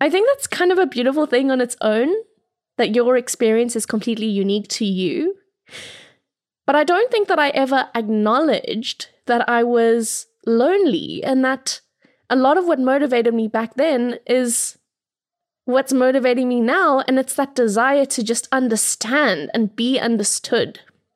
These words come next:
Once I realized that I might just be a little lonely <laughs> and I might have been feeling this way probably my whole life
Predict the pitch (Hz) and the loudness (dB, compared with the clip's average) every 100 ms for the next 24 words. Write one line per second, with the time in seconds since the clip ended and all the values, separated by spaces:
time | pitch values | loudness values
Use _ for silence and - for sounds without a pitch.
0 | _ _ - - - - - _ _ _ | _ _ -20 -18 -18 -20 -20 _ _ _
1 | _ - 247 381 466 508 285 220 220 262 | _ -2 2 2 2 2 2 2 2 2
2 | 233 208 202 196 - 202 196 214 214 208 | 2 2 0 -2 -2 0 0 0 0 -2
3 | 214 - 359 - - 381 453 359 359 294 | -4 -4 -4 -4 0 2 4 4 4 4
4 | 339 392 269 226 320 370 - 392 - 494 | 6 6 4 2 0 -2 -2 0 0 -2
5 | - - 359 - 320 302 320 370 339 302 | -4 -10 -4 0 2 2 0 0 0 0
6 | 311 294 311 339 311 294 285 262 - 349 | -2 0 0 0 0 0 0 0 0 2
7 | 494 392 262 226 - 226 214 190 208 339 | 4 4 2 -2 -2 -2 0 -4 -4 -6
8 | - | -8